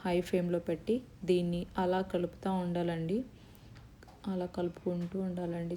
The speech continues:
చాలాసేపు. అలా కలపకుండా వదిలేసామనుకో అడుగు అంటిపోతుందండి. అందుకే అలా కలుపుతూ ఉండాలి. అది గట్టిగా అయ్యి వాటర్ అన్నీ ఇంకిపోయేంత వరకు అలా కలుపుకుంటూ ఉండాలండి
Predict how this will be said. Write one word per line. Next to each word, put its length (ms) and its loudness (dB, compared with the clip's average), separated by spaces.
చాలాసేపు. 600 -4
అలా 120 4
కలపకుండా 520 4
వదిలేసామనుకో 720 2
అడుగు 180 4
అంటిపోతుందండి. 760 -2
అందుకే 320 -2
అలా 180 0
కలుపుతూ 360 -2
ఉండాలి. 360 0
అది 140 2
గట్టిగా 380 2
అయ్యి 340 2
వాటర్ 280 -2
అన్నీ 200 -2
ఇంకిపోయేంత 480 -4
వరకు 240 -4
అలా 100 2
కలుపుకుంటూ 540 -4
ఉండాలండి 440 -4